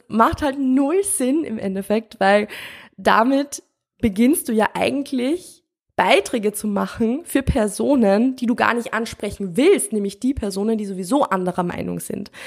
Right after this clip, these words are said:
Also das ist ja eigentlich genau die falsche Richtung. Du willst ja Beiträge machen für die Menschen, die du anziehen willst, für die Menschen, die in deiner Community sein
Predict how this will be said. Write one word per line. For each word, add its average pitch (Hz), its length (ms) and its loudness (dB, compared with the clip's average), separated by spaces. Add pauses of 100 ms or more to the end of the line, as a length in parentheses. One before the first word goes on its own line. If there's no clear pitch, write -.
(200)
Also 214 220 4
das 226 160 2
ist 254 100 0
ja 233 160 4
eigentlich 247 380 2
genau 202 260 2
die 190 120 2
falsche 254 560 0
Richtung. 185 300 -6
Du 185 100 -4
willst 247 280 0
ja 247 220 2 (320)
Beiträge 233 460 2
machen 226 240 -2
für 214 100 -2
die 254 160 0
Menschen, 220 340 -2
die 202 100 -4
du 196 100 -4
anziehen 190 720 -4
willst, 226 560 4
für - 140 -6
die 254 180 -2
Menschen, 220 500 -4
die 214 280 0 (280)
in 262 200 6
deiner 220 180 2
Community 220 560 -2
sein 247 520 -6